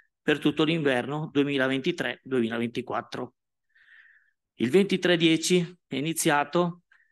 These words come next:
il cantiere all'ex, presso l'ex municipio di Rigonchio per la realizzazione degli spazi multifunzionali del bando Cultura P N R R, intervento numero se-, numero sette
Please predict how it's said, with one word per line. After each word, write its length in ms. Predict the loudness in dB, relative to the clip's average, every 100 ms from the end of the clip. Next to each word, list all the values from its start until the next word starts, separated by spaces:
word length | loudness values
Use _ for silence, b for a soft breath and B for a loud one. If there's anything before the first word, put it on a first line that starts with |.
| b _ _ _ -4
il 140 | -2
cantiere 640 | 0 0 2 4 4 2 0
all'ex, 760 | 0 0 0 -2 -4 -6 -12 -4
presso 320 | 0 0 2
l'ex 320 | 0 2 -2
municipio 500 | -2 -4 -2 -2 0
di 100 | 0
Rigonchio 680 | 2 0 0 -2 -2 -2 -6 _ _ _ _
per 240 | 0 0 2
la 100 | 0
realizzazione 880 | 0 -2 -2 -4 -2 -2 -2 -4 -4
degli 240 | -4 -2
spazi 580 | -2 0 0 0 -2 -2
multifunzionali 1160 | 2 2 2 -2 -6 -8 -4 -2 -2 -2 -4 -8 B B B B
del 220 | 0 2
bando 360 | 4 2 4 2
Cultura 480 | 4 2 0 -2 -2
P 100 | 0 0
N 200 | 0 0
R 540 | 0 -2 -4 -4 -4
R, 380 | -2 -2 -2 -6 _ b b b b b _ -2
intervento 800 | 0 2 2 2 2 0 -2
numero 340 | -2 -2 -2 0
se-, 420 | 0 -2 -8 -10
numero 380 | -6 -2 0 2
sette 540 | 0 -2 -6 -4 -4